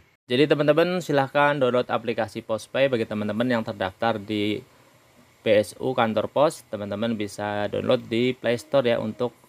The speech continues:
aplikasi Pospay. Teman-teman silahkan mendaftar akunnya. Terdaftar akan muncul kode Q R dengan tulisan, "Silahkan tunjukkan kode Q R ke petugas untuk melanjutkan verifikasi pencairan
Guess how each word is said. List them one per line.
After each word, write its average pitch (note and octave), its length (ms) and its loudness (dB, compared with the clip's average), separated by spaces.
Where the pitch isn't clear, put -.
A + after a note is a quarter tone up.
aplikasi G#2 640 -6
Pospay. B2+ 640 -2
Teman-teman G2+ 320 -4
silahkan G2+ 320 0
mendaftar F#2+ 480 -4
akunnya. G#2 640 0
Terdaftar C#3+ 640 2
akan D#3 240 0
muncul D#3+ 400 -4
kode C#3 320 2
Q C3+ 160 -6
R F#3+ 400 2
dengan B2 240 -2
tulisan, C#3 400 0
"Silahkan E3+ 800 0
tunjukkan D3 560 0
kode B2+ 320 0
Q A#2+ 240 -4
R D3 240 4
ke - 80 -8
petugas B2+ 720 0
untuk D3+ 480 -6
melanjutkan C3+ 640 0
verifikasi B2+ 800 -2
pencairan C3+ 880 -2